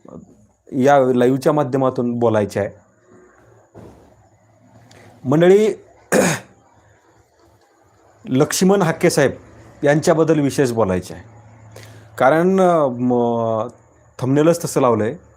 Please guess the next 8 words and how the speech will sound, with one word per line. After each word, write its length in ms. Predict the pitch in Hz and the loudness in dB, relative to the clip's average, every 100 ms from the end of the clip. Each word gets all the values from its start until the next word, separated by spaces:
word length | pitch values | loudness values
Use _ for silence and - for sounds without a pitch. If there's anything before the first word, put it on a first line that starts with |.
| _ _ _ _ _ - | _ _ _ _ _ -8
"हाके 220 | 110 147 | -4 -4
साहेब, 420 | - 139 139 139 147 - _ _ _ _ _ | -4 -8 -2 -2 -2 -14 _ _ _ _ _
जरा 140 | 123 135 | 0 0
तुमचा 320 | 135 131 131 | 0 0 0
ढोल 300 | 117 107 139 | -2 -2 0
वाजवणं 480 | 135 120 123 123 110 | 2 2 0 -2 -2
बंद 280 | 117 135 135 | -4 -2 -2
करा 260 | 120 101 | -2 -6